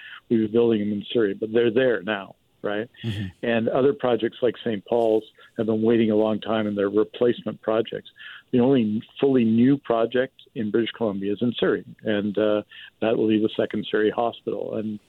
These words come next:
Speaker 1: uh, people in Surrey have waited a long time for that project, and, uh, and they took action. You talked about where we were. I mean, on diagnostic, uh,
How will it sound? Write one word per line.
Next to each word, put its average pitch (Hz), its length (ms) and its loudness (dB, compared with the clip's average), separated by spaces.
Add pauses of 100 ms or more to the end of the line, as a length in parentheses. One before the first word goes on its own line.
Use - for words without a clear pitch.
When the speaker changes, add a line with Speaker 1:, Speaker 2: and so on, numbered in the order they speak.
(140)
Speaker 1:
uh, 135 200 -6
people 110 280 0
in 101 80 -6
Surrey 110 200 2
have 104 120 0
waited 107 180 2
a 104 60 0
long 101 380 -2
time 110 260 -10
for - 120 -12
that 104 220 -8
project, - 500 -8 (520)
and, 117 340 2
uh, 110 400 2
and 107 640 -4
they 110 80 0
took - 200 -4
action. 117 300 -2
You 135 120 -2
talked - 280 -2
about 101 280 2 (400)
where 113 160 4
we 98 120 -2
were. 117 400 0 (460)
I 127 40 0
mean, 113 340 4 (240)
on 110 480 -2 (420)
diagnostic, 110 760 -2 (540)
uh, 107 220 -2